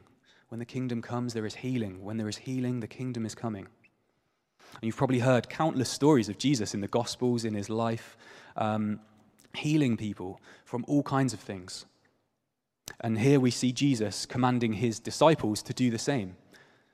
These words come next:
heal the sick. And we're, we're disciples too, so he's commanding us too to heal. I, um,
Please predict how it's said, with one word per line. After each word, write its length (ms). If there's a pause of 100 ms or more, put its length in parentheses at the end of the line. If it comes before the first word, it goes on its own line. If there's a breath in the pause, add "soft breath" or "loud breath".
(180 soft breath)
heal 240
the 100
sick. 460 (1400 loud breath)
And 120
we're, 380
we're 160
disciples 480
too, 300
so 140
he's 100
commanding 480
us 260
too 420
to 120
heal. 360 (2750 loud breath)
I, 520
um, 540